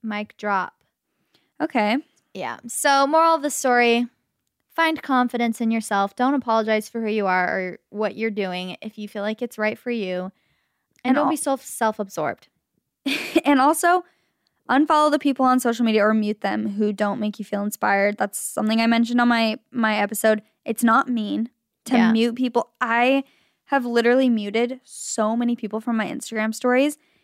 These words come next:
Speaker 2: And now, like, I'll refresh. You know how normally, well, for me at least, normally I would refresh and there'd be a million stories that I could watch.
Speaker 1: Yeah.
Speaker 2: And now it's like I'll refresh and there's literally none because I've, like, muted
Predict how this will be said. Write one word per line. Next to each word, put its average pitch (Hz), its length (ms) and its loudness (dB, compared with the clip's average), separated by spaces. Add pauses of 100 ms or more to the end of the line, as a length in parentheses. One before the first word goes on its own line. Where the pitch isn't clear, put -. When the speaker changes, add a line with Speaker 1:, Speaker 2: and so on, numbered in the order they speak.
(220)
Speaker 2:
And 233 340 0
now, 220 240 2
like, 247 140 4
I'll 220 160 4
refresh. 220 320 -2
You 269 120 2
know 330 120 6
how 359 220 6
normally, 220 440 0
well, 220 140 -2
for 214 120 -10
me 202 140 -6
at - 60 -6
least, 247 240 0
normally 214 260 -2
I 214 100 -2
would 208 120 -2
refresh 208 380 -2
and 220 100 -4
there'd 208 160 -2
be 208 100 -8
a - 80 -12
million 208 560 0
stories 202 360 -6
that 196 100 -4
I 202 40 -2
could 214 140 -10
watch. 220 140 4 (100)
Speaker 1:
Yeah. 180 160 -2 (240)
Speaker 2:
And 247 120 2
now 220 180 4
it's 254 100 0
like 247 100 2
I'll 226 120 4
refresh 214 340 0
and 226 100 -2
there's 208 160 -6
literally 202 300 -4
none 175 300 -8
because 220 200 -6
I've, 208 320 0
like, 208 200 -6
muted 214 340 -4